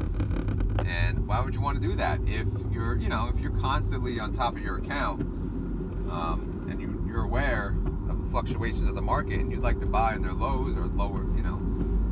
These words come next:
be smart about it, be, have a plan, then why set drip? If you don't have the time, I get it, you know, set it and forget it, but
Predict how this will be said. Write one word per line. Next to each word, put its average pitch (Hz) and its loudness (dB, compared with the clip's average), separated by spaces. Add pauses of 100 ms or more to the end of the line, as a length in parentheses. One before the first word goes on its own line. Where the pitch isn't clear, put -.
(240)
be - 6
smart 117 2
about 87 2
it, 92 -2
be, 87 0
have - 0
a - -4
plan, - 0
then - 0
why 123 0
set - -2
drip? - -2 (720)
If - -4
you 131 -2
don't 160 0
have 151 0
the - -4
time, 185 0
I 208 -2
get 269 0
it, - -4 (420)
you - -2
know, - -2 (1000)
set - -2
it - -2
and - -2
forget - -2
it, - -2
but - -2